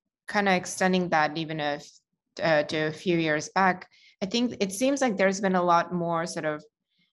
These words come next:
uh, like, a lot more companies are trying to adopt or, or, or, um, adopt, like, social causes or align their mission with social causes.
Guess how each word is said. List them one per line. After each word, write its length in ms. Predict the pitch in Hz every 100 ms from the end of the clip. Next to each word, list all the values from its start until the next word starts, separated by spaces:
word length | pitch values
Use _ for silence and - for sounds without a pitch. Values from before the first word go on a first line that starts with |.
| _
uh, 340 | 175 160 160 160
like, 180 | 175 175
a 40 |
lot 200 | 185 202
more 100 | 220
companies 540 | 220 214 202 185 175 170
are 80 | 156
trying 480 | - 170 160 160
to 460 | - 175 160 156 151
adopt 600 | - 143 151 143 - - -
or, 280 | 156 143 -
or, 360 | 151 143 143 _ _ _ -
or, 560 | 156 151 151 143 -
um, 560 | 147 135 131 127 139 170 _ _ _ _ _ -
adopt, 380 | 185 185 165 -
like, 120 | 139
social 380 | - 165 165 151
causes 560 | - 156 190 247 254
or 300 | 160 147 139 -
align 380 | 165 165 165 170
their 180 | 165
mission 480 | 160 165 165 165 151
with 180 | 147 143
social 340 | - 160 160
causes. 560 | 156 156 160 160 165 -